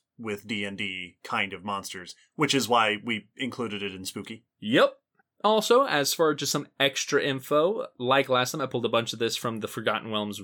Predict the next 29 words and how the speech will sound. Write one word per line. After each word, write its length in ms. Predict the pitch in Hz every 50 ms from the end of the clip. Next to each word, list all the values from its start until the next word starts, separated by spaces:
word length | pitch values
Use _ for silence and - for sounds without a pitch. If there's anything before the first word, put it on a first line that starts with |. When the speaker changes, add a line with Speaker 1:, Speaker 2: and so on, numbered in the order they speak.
| 87 _ -
Speaker 2:
wiki, 400 | 147 156 151 175 175 175 175 175
which 320 | 151 120 - - - _
goes 220 | - 123 117 117 -
through 180 | - 131 120
a 60 | 110
bunch 400 | 101 - - 117 123 127 123 -
of 160 | 123 117 117 113
D 160 | 123 117 117
and 100 | 113 107
D 140 | 110 113 107
info 320 | 107 107 - 120 113 107
through 300 | 104 - 104 98 95 90 _ _ _ -
multiple 400 | 127 110 110 117 113 117 110 104
editions. 640 | 95 117 135 - - 160 156 165 180 - - - - _ _ _ - _ _ -
Uh, 80 | 131 120
there 140 | 120 127 135
are 40 | 110
also 280 | 123 143 139 - 147
evidently 380 | 131 123 123 117 117 - 123 117
other 220 | - 117 117 113
names 640 | 110 104 98 98 101 104 110 127 131 - - - - _
for 100 | - 139
the 80 | 127 127
Displacer 400 | 127 - - 139 131 131 - 131
Cat, 300 | 131 - 139 135 - - _ _
Displacer 460 | 151 135 131 - - 131 127 - 139
Beast 400 | 123 135 127 131 - - - - - -
in 160 | 143 131 127
world. 360 | 123 123 127 139 147 160 160